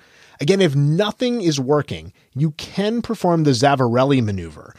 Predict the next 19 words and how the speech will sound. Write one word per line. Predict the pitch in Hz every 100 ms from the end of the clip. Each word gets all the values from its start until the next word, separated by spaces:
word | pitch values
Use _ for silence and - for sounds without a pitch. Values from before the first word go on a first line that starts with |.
| - -
And | 147
this | 202
is |
basically | 160 - 196 - 196 147
where | 135
you | 135 139
push | 131 - 208 220
the | 175
baby | 160 156 156
back | 113 - 120 123 -
in. | 127 104 - _ - -
Now, | 131
usually | 143 214 202
we | 165
don't | 165 165 -
recommend | 139 151 165 156 160
people | 156 160 -
doing | 127 135 147
that, | 175 202